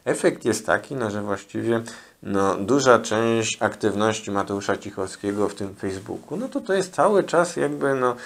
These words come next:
dyskutowanie z, z ludźmi, którzy i tak, no, jakby do tej jego partii, no, się, mm,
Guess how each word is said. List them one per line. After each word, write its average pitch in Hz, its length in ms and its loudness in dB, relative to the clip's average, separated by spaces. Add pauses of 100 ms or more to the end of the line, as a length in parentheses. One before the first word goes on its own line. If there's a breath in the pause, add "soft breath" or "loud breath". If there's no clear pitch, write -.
(340 loud breath)
dyskutowanie 123 1300 2 (100)
z, 104 280 -4 (1000)
z 104 100 -6
ludźmi, 180 560 2 (300 loud breath)
którzy 202 380 2
i 175 160 0
tak, 240 360 4
no, 214 100 2
jakby 190 280 6
do 175 120 8
tej 165 200 4
jego 165 260 6
partii, 156 460 4
no, 117 420 4 (180)
się, 113 640 2
mm, 107 840 -4